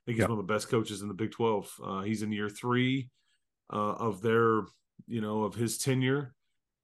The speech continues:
Speaker 1: Uh, I think that they've got some stability there, and I think he's recruited well and kind of coached to it. But, I mean, they've beaten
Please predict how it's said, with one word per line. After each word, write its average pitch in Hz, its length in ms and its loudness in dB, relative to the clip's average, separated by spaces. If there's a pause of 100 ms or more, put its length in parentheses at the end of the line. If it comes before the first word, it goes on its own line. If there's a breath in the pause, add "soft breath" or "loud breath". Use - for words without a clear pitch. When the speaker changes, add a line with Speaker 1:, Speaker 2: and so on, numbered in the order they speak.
(100)
Speaker 1:
Uh, 98 280 -4
I 95 140 -2
think 113 300 -2
that 98 120 -10
they've 107 200 0
got 107 280 0
some 104 240 -4
stability 120 720 0
there, 131 480 2
and 101 120 -4
I 98 40 -4
think 101 220 -6
he's 98 200 -8
recruited 123 480 0
well 123 500 2
and 95 140 -4
kind 107 200 -6
of 92 120 -12
coached 117 360 -2
to 135 180 4
it. 139 100 -2
But, 104 100 -2
I 104 40 -2
mean, 101 180 -2
they've 110 300 0
beaten 120 520 2